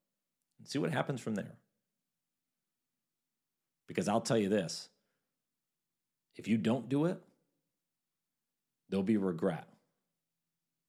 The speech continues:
And the people that were shouting at you or judging you or critiquing you, they're not gonna remember anyways.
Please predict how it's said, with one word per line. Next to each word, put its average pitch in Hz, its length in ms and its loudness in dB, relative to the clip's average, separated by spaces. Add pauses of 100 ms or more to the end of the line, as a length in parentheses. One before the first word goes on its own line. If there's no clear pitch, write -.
(500)
And 98 100 -2
the 92 60 0
people 131 300 -2
that 113 140 2
were 104 100 -2
shouting 113 440 0
at 113 240 0
you 117 260 2
or 82 140 0
judging 104 420 0
you 101 120 2
or 92 80 0
critiquing 110 420 -2
you, 135 240 -4 (360)
they're 127 200 0
not 135 160 0
gonna 92 160 0
remember 90 460 0
anyways. - 560 -6